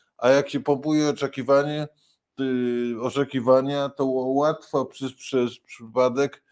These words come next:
napompować też, też, też frustrację i rozczarowanie. Czym więcej, y, oczekiwań, tym więcej bywa potem frustracji. Y, dość powszechnie uznawano, że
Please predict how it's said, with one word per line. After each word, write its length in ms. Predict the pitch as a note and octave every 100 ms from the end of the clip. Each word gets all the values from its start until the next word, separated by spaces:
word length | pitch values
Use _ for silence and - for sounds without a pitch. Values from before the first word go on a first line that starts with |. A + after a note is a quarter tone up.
| _ - - _
napompować 840 | B2 C3 C3 C3 B2+ C#3+ C3+ C3+ -
też, 300 | C3 B2+ -
też, 440 | - F3 - _
też 240 | C3+ B2+ -
frustrację 680 | C3 A#2+ C#3 C#3 E3+ -
i 80 | B2
rozczarowanie. 800 | B2 A#2+ B2 B2 A#2 A#2 G#2 F2 - _ _ _
Czym 160 | - C3+
więcej, 680 | C3+ C#3+ - B2+ A#2+ A2+ _ _ _
y, 540 | _ G2+ A2 A2 A2 G#2+
oczekiwań, 680 | B2 A#2+ B2 - C#3 C#3+ C#3 C3+
tym 160 | C3
więcej 360 | B2 C3+ C3 B2+
bywa 460 | A2+ B2 A#2+ B2
potem 400 | A#2 B2 - B2+
frustracji. 800 | A2 B2 A#2+ C3 B2 A2+ - C#3 - _ _ _ _ _ _ _ _ _ _ _ _ _
Y, 300 | - G#2 G2+
dość 320 | G#2 G#2+ D3+
powszechnie 560 | D3+ D#3 - E3 E3 D3+
uznawano, 960 | C#3+ A2+ A#2+ B2 C3+ B2 C3 C3+ D3 C#3
że 280 | C3 B2+